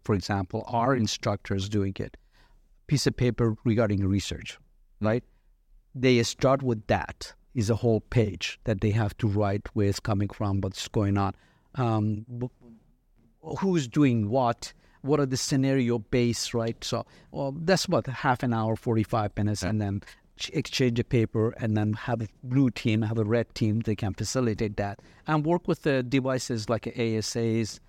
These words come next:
Speaker 2: Mm-hmm.
Speaker 1: like I P Ss, I D Ss, and many other equipment that the Cisco have. Work with the Cisco router that have a, uh, security, enterprise security things in there, right? And then talk about Palo Alto again. Talk about some other com-, competition.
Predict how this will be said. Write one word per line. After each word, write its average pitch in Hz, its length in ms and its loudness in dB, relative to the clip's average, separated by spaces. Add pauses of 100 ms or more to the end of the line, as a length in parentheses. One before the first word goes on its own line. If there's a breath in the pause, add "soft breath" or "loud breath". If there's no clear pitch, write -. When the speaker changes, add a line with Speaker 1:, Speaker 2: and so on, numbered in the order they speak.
Speaker 2:
Mm-hmm. 98 140 0
Speaker 1:
like 104 300 0
I 117 120 2
P 117 200 0
Ss, 110 320 0
I 113 180 0
D 107 200 2
Ss, 110 360 -2
and 101 220 -2 (680 loud breath)
many 143 320 4
other 120 220 2
equipment 113 420 0
that 110 100 0
the 104 60 -4
Cisco 123 400 -2
have. 110 300 -4 (220 loud breath)
Work 151 200 2
with 147 100 0
the 139 100 0
Cisco - 360 -2
router 120 340 2
that 110 240 -2
have 120 260 0
a, 110 180 2 (360 soft breath)
uh, 117 180 2
security, 131 580 0
enterprise 117 360 0
security 113 480 -2
things 107 400 -2
in 110 140 -4
there, 113 140 -8
right? 113 220 -6 (320 loud breath)
And 151 140 2
then 156 320 2
talk 170 220 -2
about 165 180 0
Palo 160 280 0
Alto 156 280 0
again. 95 300 -4 (220)
Talk 139 200 0
about 127 320 -2
some 143 180 0
other 127 240 2
com-, 117 260 -4 (120)
competition. 120 500 0